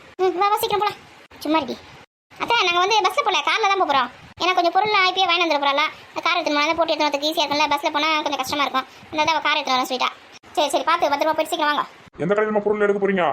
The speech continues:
Speaker 1: தெரியல மாமா, அவ எந்த கடைக்கு கூட்டிட்டு போறேன்னு.
Speaker 2: அம்மா, ஒரு நாலஞ்சு கடை ஏறி இறங்கி, அஹ், விலை எல்லாம் விசாரிச்சுட்டு எங்க பொருள் நல்லா இருக்கு, எங்க விலை கம்மியா இருக்குன்னு பார்த்து வாங்குங்கம்மா.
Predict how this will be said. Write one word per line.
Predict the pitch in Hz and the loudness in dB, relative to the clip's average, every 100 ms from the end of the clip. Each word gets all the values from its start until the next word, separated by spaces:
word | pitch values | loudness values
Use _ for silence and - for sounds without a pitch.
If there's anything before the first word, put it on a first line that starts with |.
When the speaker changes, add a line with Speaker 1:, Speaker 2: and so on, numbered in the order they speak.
| 131 - - 294 | -2 -10 -10 -4
Speaker 1:
தெரியல | 349 415 | 0 2
மாமா, | 381 359 311 | 2 0 -2
அவ | 302 | -2
எந்த | 339 | -2
கடைக்கு | 320 320 | -2 -4
கூட்டிட்டு | 330 311 | -2 -2
போறேன்னு. | 302 294 330 - - - - | 0 -2 -4 -8 -20 -18 -2
Speaker 2:
அம்மா, | 190 | 0
ஒரு | 170 | 2
நாலஞ்சு | 170 180 180 | 2 0 0
கடை | 208 214 | 0 2
ஏறி | 214 190 | 2 2
இறங்கி, | 190 196 220 220 - - | 2 2 2 0 -6 -6
அஹ், | 180 | -2
விலை | 175 202 | 2 2
எல்லாம் | 196 196 | 2 0
விசாரிச்சுட்டு | 196 196 185 202 208 185 | 0 -2 2 2 2 2
எங்க | 202 180 165 - - | 2 2 0 -4 -4
பொருள் | 190 202 | 0 2
நல்லா | 180 185 | 2 2
இருக்கு, | 180 180 | 2 2
எங்க | 180 | 2
விலை | 180 180 | 0 0
கம்மியா | 180 180 | 0 0
இருக்குன்னு | 175 180 | -2 -2
பார்த்து | 185 190 | -2 0
வாங்குங்கம்மா. | 175 165 165 | -2 -2 0